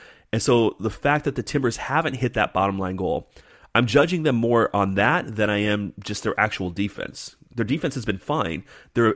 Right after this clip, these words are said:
inability to kind of hit a bottom line goal, how much should I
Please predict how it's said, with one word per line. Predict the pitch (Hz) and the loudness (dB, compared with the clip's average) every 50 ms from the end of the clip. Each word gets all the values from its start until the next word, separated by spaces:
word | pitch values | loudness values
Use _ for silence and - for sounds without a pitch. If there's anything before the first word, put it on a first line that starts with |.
| - - | 2 2
inability | 147 160 147 120 123 131 135 127 113 | 2 2 4 4 4 4 4 4 4
to | 107 | 2
kind | - - 117 104 | 0 0 0 0
of | 98 - | 0 0
hit | - - 127 123 - | -2 -2 0 2 2
a | 104 | 2
bottom | 104 104 107 107 107 110 | 2 2 2 2 2 2
line | 107 104 101 | 0 -2 -2
goal, | 92 104 107 127 147 165 - - - - - _ _ _ - | 0 0 2 2 0 0 -4 -8 -20 -20 -20 _ _ _ -6
how | - - 147 165 | 0 2 2 2
much | 180 175 | 2 2
should | - - - 151 131 | 2 2 4 4 6
I | 127 127 131 127 127 120 113 117 | 8 8 8 8 6 6 4 0